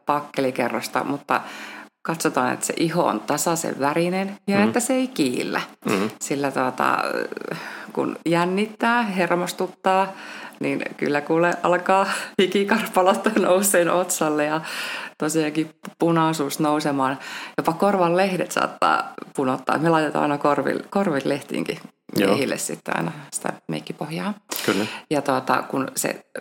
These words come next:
Speaker 1: ihon tasaisen näköinen, niin vau, valokuvatkin onnistuu tosi hyvin.
Speaker 2: Joo.
Speaker 1: Tai paljon paremmin.
Speaker 2: Kyllä.
Speaker 1: Mm. Ja, ja, ja, ja tosiaankin sama juttu pätee siihen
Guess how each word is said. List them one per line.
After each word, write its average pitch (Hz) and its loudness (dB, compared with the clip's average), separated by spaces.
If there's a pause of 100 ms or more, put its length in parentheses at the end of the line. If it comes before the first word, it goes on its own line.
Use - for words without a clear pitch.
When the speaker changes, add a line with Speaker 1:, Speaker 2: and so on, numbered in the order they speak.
(360)
Speaker 1:
ihon 185 0
tasaisen 175 0
näköinen, 139 -2
niin 143 -2
vau, 175 2
valokuvatkin - -2
onnistuu - -4 (380)
tosi 214 -2
hyvin. 170 -2 (240)
Speaker 2:
Joo. 98 2 (260)
Speaker 1:
Tai 135 0
paljon 135 -2
paremmin. 156 -4 (440)
Speaker 2:
Kyllä. 101 2 (160)
Speaker 1:
Mm. 143 -4 (1800)
Ja, 139 -2 (680)
ja, 135 -2
ja, 175 2 (440)
ja - 0 (260)
tosiaankin 196 2
sama 247 2
juttu 202 -2
pätee 160 -2 (540)
siihen 156 -2